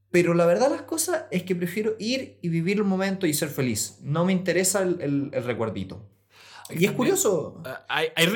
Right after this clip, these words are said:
Speaker 2: hay mejores recuerditos que otros.
Speaker 1: Y, y es curioso porque la gente me mira así, "¿Pero cómo? ¿Cómo es posible que no lo guarde?". Bueno, porque ese objeto a mí, tener un pedazo de papel viejo,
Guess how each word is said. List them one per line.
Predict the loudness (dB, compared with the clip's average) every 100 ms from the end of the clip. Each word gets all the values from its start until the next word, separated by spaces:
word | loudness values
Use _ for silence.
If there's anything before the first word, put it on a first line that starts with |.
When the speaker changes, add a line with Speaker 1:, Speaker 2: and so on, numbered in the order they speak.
| 2
Speaker 2:
hay |
mejores | 2 2 0 -2
recuerditos | -2 0 0 -2 -4 -4
que | -2
otros. | -2 -4 -8 -12 -16 _ _ _ _ _ _ -8
Speaker 1:
Y, | -4 0
y | -2
es |
curioso | -2 -2 0 0
porque | 0 0
la |
gente | -2 -4 -6
me | -6
mira | -4 -4
así, | -6 -4
"¿Pero | -4
cómo? | -4 -6 -4 -2
¿Cómo | -2 -4
es |
posible | 0 -2 0 -2
que |
no | -2
lo | -2
guarde?". | -2 -4
Bueno, | -2 -2 -2
porque | -6 -6 -4
ese | 0 0
objeto | -2 -2 -2 0
a | 0
mí, | 2 0 0
tener | 0 0 0
un | -2
pedazo | -2 0 2 0
de | -2
papel | -4 -2 -2
viejo, | -2 -4 -6 -10 -10